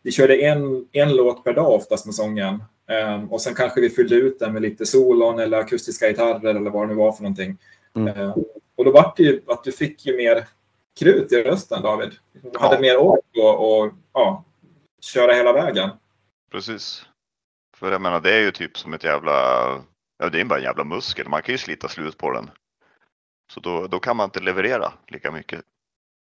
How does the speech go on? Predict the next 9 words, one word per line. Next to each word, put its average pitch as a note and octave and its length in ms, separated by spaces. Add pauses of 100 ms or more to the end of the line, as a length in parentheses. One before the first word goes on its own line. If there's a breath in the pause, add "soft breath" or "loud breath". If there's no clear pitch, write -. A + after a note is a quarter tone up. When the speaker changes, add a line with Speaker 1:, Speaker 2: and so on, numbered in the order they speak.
(260)
Speaker 2:
Precis. G#2 400
Speaker 3:
Tyvärr. F#2+ 400 (1800 loud breath)
Speaker 2:
Ja, C3+ 80 (100)
rösten D#3 400
ska G3 100
man G3 180
vara G#3+ 200
rädd A2 80
om. G#2+ 200